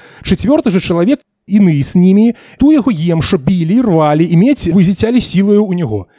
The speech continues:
Так і прыгадваецца старая наша песенька «Ад панядзелка да панядзелка». То бок, нейкі немец з Рыгі, першы раз будучы ў Віцебску, пайшоў у літоўскі лагер ваенны, у раць, якая стаяла пад горадам, купіць дзевак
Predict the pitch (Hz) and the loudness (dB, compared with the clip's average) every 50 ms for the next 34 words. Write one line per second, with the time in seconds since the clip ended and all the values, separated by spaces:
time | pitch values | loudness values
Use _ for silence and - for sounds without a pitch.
0 | _ _ _ - 226 233 - 185 - 165 135 190 226 208 220 214 202 - - 180 | _ _ _ -6 -6 -6 -4 -4 -4 -4 -4 -4 -4 -4 -2 -4 -4 -4 -6 -10
1 | - - 165 160 170 175 165 160 143 - 147 - 208 208 - 208 190 - 165 - | -6 -4 -4 -2 -2 -2 -2 -4 -4 -4 -4 -2 -2 -4 -2 -4 -4 -4 -4 -2
2 | - 151 151 139 170 175 - 165 147 139 135 135 139 123 107 98 90 - - - | -2 -2 -2 -2 -2 -2 -4 -4 -6 -6 -6 -6 -6 -6 -8 -10 -12 -14 -20 -20
3 | _ _ _ - - - - - - - - - - - 240 190 160 131 - - | _ _ _ -20 -20 -20 -20 -20 -20 -20 -20 -12 -6 -4 -2 -2 -2 -4 -6 -12
4 | _ _ - 160 254 320 - - 202 180 170 156 135 151 175 - - - _ - | _ _ -4 -2 0 0 0 0 0 0 2 0 0 -2 -2 -6 -8 -18 _ -6
5 | 127 156 156 156 127 113 156 170 156 - 233 233 - 175 180 220 190 165 190 185 | -4 -2 -2 0 0 0 -2 -2 0 -2 -2 -2 -2 -2 -2 -2 -2 -2 -4 -6
6 | - - 175 147 131 123 - 131 - - - - 156 156 143 - 208 233 269 294 | -6 -4 -4 -4 -4 -6 -8 -10 -10 -8 -6 -4 -2 -2 -2 -2 -2 0 0 2
7 | 302 285 220 170 160 165 156 - - 240 240 220 - - 202 185 180 175 156 143 | 2 2 2 2 0 0 0 0 0 0 -2 -2 -4 -4 -4 -4 -2 -2 -2 -2
8 | 120 151 160 156 147 175 180 170 175 175 175 185 190 196 180 165 147 139 127 127 | -2 -2 -2 -2 -2 -2 -2 0 -2 -2 0 -2 -2 -2 -2 -2 -2 -2 -2 -2
9 | 156 - - - - - - - 147 - 240 262 262 - - 165 170 202 233 233 | -4 -6 -8 -14 -14 -14 -10 -8 -6 -4 -2 -4 -4 -2 -2 -2 -2 -2 -2 -2
10 | - 208 170 143 156 143 135 139 139 196 226 214 - - - 240 254 254 180 156 | -2 -4 -4 -2 -2 0 -2 -2 -2 -4 -4 -4 -4 -4 -2 -2 -4 -4 -2 -2
11 | 180 139 113 104 - - - | -2 -2 -2 -4 -8 -12 -20